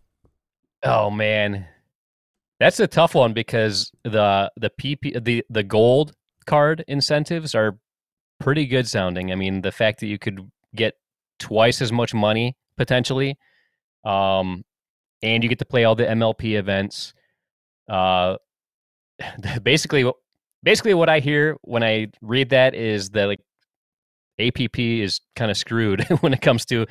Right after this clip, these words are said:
if, if a lot of people choose the gold tour card, uh,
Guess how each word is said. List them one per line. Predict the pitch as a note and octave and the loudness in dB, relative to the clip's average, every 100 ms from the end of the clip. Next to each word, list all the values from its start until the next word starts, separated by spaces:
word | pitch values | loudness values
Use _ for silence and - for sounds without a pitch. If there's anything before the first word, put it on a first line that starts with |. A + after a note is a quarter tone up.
| - - - | -10 -8 -4
if, | C#3+ - | -2 2
if | F#3+ | 2
a | G3 | 6
lot | E3 D3+ | 6 4
of | |
people | D3 C#3+ | 2 0
choose | - - C#3+ A#2+ G2+ - _ _ _ _ - | 0 2 4 2 0 -6 _ _ _ _ -4
the | A2 G#2+ G2+ _ _ _ G#2+ | -2 -2 -4 _ _ _ -4
gold | G#2 A2 A2 G#2 | 4 4 4 0
tour | - A2+ G#2 | -4 -2 0
card, | - G2 F#2 F#2 F2+ _ _ _ | 0 0 2 0 -8 _ _ _
uh, | G2 F#2 F2+ | -2 0 2